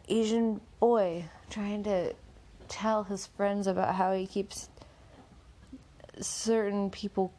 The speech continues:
closer to him than others. It was so weird. It was just a weird thing of dreams. And I remember waking up in the middle of the night and saying, like, "Holy shit.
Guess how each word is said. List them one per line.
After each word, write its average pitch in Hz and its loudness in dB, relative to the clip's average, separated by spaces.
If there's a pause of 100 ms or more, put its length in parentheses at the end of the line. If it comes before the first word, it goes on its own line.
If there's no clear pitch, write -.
closer 185 0
to 170 4
him 165 0
than 156 2
others. 147 0
It 233 4
was 208 4
so 143 2
weird. 143 0
It - 0
was 180 2
just 160 -2
a 147 4
weird 156 2 (1900)
thing 185 0
of 151 -2
dreams. - -2 (360)
And 196 2
I 196 4
remember 220 2
waking 220 -2
up 196 -8
in 208 -4
the 208 -2
middle 214 -2
of 208 -8
the 208 -4
night - -4 (600)
and 196 -2
saying, - -4 (760)
like, 202 0 (420)
"Holy 277 2
shit. - 2